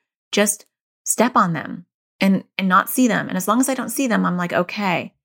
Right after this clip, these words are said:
And so I'm like, "Just don't put any food out and don't put any crumbs out. We just don't wanna see the ants, right? Let's not talk about ants. Let's not deal with ants.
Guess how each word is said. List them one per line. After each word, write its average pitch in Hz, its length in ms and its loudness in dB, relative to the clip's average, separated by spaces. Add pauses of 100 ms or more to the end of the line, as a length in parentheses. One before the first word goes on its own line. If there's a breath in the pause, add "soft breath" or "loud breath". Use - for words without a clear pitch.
(460)
And 196 160 4
so 196 140 2
I'm 185 120 2
like, 175 180 -4
"Just 190 200 -6
don't 208 180 -4
put 214 100 -8
any 208 160 -6
food 220 300 -2
out 202 260 -2
and 185 140 -8
don't 180 120 -6
put 214 100 -6
any 220 160 -2
crumbs 214 440 -6
out. 196 300 0
We 202 80 0
just 196 180 -4
don't 202 80 -4
wanna 208 140 -2
see 202 180 0
the 202 280 0
ants, - 340 -4
right? 170 320 0 (160)
Let's 208 180 -2
not 226 140 -2
talk 226 200 0
about 208 220 0
ants. 202 300 -4
Let's 170 140 -2
not 208 120 -4
deal 196 140 0
with 196 120 -2
ants. 185 320 -2